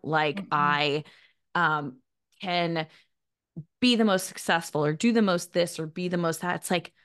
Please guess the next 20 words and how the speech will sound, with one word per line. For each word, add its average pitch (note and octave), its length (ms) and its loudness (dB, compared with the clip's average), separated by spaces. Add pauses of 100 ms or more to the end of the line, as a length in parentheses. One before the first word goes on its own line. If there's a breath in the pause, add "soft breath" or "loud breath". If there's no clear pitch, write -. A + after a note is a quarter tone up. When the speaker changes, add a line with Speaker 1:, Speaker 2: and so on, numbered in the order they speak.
(260)
Speaker 1:
I A3 140 2
wanna F#4 360 0
live D#3 600 0 (320)
a D#3 160 -4 (140)
good E3 480 4 (440)
Speaker 2:
Mm-hmm. D3 180 -4
Speaker 1:
life. G3+ 480 0 (560 soft breath)
And G3+ 160 2
like G#3+ 200 2
you D4+ 80 0
said D#4 180 0
at E4+ 100 -4
the C4+ 60 -4
beginning G3+ 380 0
of F3 80 -2
the E3 60 -4
podcast, D3 580 -4
you D#3+ 60 2
were D#3 60 4
like, D#3 280 2